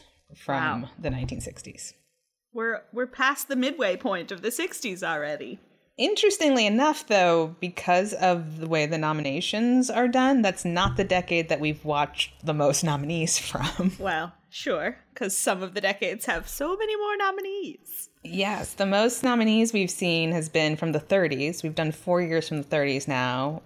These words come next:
Speaker 1: and we've watched forty nominated films from that
Speaker 2: Mm-hmm.
Speaker 1: decade, compared to thirty from the sixties, and thirty-five from the twenty tens, which we've also done four years, um, from. So
Speaker 2: both those decades have more than five nominees per year. Makes sense
Speaker 1: Yeah.
Speaker 2: to me. It tracks.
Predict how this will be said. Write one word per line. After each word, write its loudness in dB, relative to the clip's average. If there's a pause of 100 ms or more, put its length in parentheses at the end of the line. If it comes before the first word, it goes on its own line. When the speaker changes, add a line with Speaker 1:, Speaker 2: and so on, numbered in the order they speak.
(160)
Speaker 1:
and -4
we've -4
watched 0
forty 2
nominated -4
films -6
from -6
that -4
Speaker 2:
Mm-hmm. -
Speaker 1:
decade, -4
compared -4
to 0
thirty -2
from -4
the -6
sixties, -8 (400)
and 2
thirty-five 4
from 0
the 2
twenty 0
tens, -2
which -8
we've -8
also -2
done -6
four -12
years, -8 (180)
um, -12
from. -14 (240)
So -8 (320)
Speaker 2:
both -2
those -4
decades -4
have -4
more -4
than -6
five -4
nominees -4
per -6
year. -6
Makes -6
sense -2
Speaker 1:
Yeah. -4
Speaker 2:
to 4
me. -2
It -2
tracks. -2